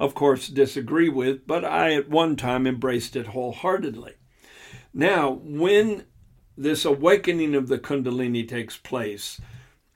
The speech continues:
supposedly the power goes upward through the spine, through something called the chakras. And the teaching is that there are seven chakras in the body, which are swirling energy centers. And each one of those chakras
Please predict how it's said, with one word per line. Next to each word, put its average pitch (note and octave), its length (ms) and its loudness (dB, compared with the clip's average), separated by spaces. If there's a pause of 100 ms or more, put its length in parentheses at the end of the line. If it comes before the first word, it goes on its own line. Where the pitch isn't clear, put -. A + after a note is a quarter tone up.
(320)
supposedly D3+ 760 2
the C#3 160 2
power C#3 960 2 (100)
goes C3 500 2
upward C3+ 600 0
through E3+ 260 -2
the G#3 160 -2
spine, B2+ 720 -2 (260)
through D3+ 560 4 (320)
something D3+ 460 -2
called B2+ 340 4
the C3 80 4
chakras. - 960 -2 (520)
And B2+ 200 0
the B2 60 0
teaching D#3 500 -2
is C3 280 0
that C3+ 180 2
there C3 160 4
are A#2+ 200 2
seven E3+ 680 2
chakras B2 880 -2
in C3 120 -2
the B2+ 80 -2
body, B2 280 0
which A#2 240 -6
are A2+ 100 -6
swirling D#3 1000 0
energy C#3+ 560 0
centers. A2+ 560 -4
And A#2+ 140 -2
each D#3 280 -2
one E3+ 180 2
of E3+ 120 -2
those C#3 160 4
chakras A2+ 640 -2